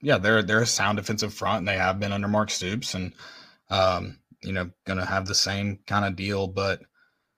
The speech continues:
yeah, um, yeah, you, whatever happened in the second half of that Alabama game, which again,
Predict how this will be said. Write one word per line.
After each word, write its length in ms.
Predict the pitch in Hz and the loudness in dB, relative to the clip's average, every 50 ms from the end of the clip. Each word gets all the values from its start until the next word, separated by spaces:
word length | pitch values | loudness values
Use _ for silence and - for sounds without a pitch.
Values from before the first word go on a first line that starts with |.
| _ _ _ _ _ _ _ _ _ _ _ _ _ _ - | _ _ _ _ _ _ _ _ _ _ _ _ _ _ -4
yeah, 240 | 95 90 90 87 - - - - | -2 0 0 0 -2 -4 -6 -4
um, 500 | - 98 95 92 92 92 92 90 90 82 - - - - - - - - - - _ _ _ _ _ _ _ _ _ _ _ _ _ _ _ _ _ _ _ _ _ _ _ _ _ _ _ _ _ _ _ _ _ _ _ _ _ _ _ _ _ _ _ _ _ _ | 0 2 4 4 4 4 2 0 -2 -6 -12 -14 -20 -20 -20 -20 -20 -20 -20 -20 _ _ _ _ _ _ _ _ _ _ _ _ _ _ _ _ _ _ _ _ _ _ _ _ _ _ _ _ _ _ _ _ _ _ _ _ _ _ _ _ _ _ _ _ _ _
yeah, 160 | 110 110 98 92 | -2 0 0 0
you, 300 | 104 110 110 107 107 85 - - _ _ _ _ _ _ _ _ _ _ _ _ _ _ _ _ _ _ _ _ _ _ _ _ _ _ _ - | 0 -2 -4 -4 -4 -8 -12 -18 _ _ _ _ _ _ _ _ _ _ _ _ _ _ _ _ _ _ _ _ _ _ _ _ _ _ _ 2
whatever 380 | 120 117 113 117 117 113 107 | 4 6 6 6 6 4 2
happened 320 | 98 101 101 95 - 101 95 | 2 2 2 2 0 -4 -10
in 60 | 90 | -10
the 80 | 90 | -10
second 300 | - - 95 92 - 87 | -10 -10 -8 -10 -10 -10
half 240 | 82 87 90 - - | -12 -12 -14 -14 -14
of 60 | 92 | -14
that 200 | 90 85 82 - - _ _ _ _ _ _ _ _ - | -14 -14 -14 -16 -18 _ _ _ _ _ _ _ _ -4
Alabama 440 | 95 92 92 90 90 90 87 90 87 | -2 -2 -2 -2 -4 -4 -4 -6 -6
game, 340 | 87 87 85 87 87 - _ _ _ _ _ | -8 -8 -10 -12 -14 -18 _ _ _ _ _
which 120 | _ - - | _ -10 -8
again, 300 | 104 127 143 117 - | -6 -6 -6 -6 -8